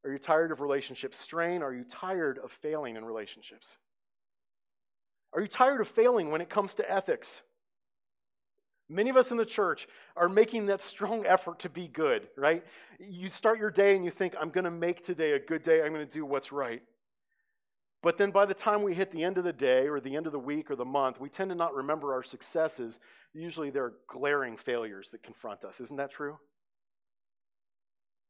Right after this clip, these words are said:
And while we'd like to blame it on other people, it's a tough pill to swallow that most of those failures usually rest squarely at our own feet.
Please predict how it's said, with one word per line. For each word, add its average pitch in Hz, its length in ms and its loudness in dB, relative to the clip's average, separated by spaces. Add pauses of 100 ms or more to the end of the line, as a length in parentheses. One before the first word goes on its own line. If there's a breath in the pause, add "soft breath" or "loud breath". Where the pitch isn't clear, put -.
(1120)
And 135 100 -10
while 151 140 4
we'd 165 100 -2
like 185 180 6
to 185 60 -4
blame 160 260 0
it 160 60 2
on 147 140 2
other 143 180 2
people, 165 360 -6
it's 117 120 -6
a 123 40 -16
tough - 280 -4
pill 160 160 -2
to 131 60 -4
swallow 143 420 0
that 117 160 -10
most 131 260 -4
of 147 60 -10
those 131 200 -4
failures 120 640 -8
usually 127 460 -10
rest 117 360 -8
squarely 113 580 -10
at 104 80 -10
our 104 160 -12
own 107 120 -18
feet. - 400 -20